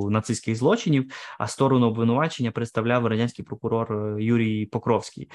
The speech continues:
І от цікаво, що представник польського і вже тоді підконтрольного комуністам уряду мовчав.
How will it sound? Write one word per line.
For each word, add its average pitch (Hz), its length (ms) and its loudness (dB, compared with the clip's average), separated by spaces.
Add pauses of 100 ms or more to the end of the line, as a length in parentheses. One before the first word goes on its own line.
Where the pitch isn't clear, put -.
(280)
І - 20 4
от 117 140 2
цікаво, 208 300 2
що 135 160 0
представник 127 540 4
польського 110 640 2
і 110 140 -2
вже 120 160 0
тоді 127 260 -2
підконтрольного 113 840 0 (600)
комуністам 131 560 6
уряду 160 380 -2 (200)
мовчав. 131 560 2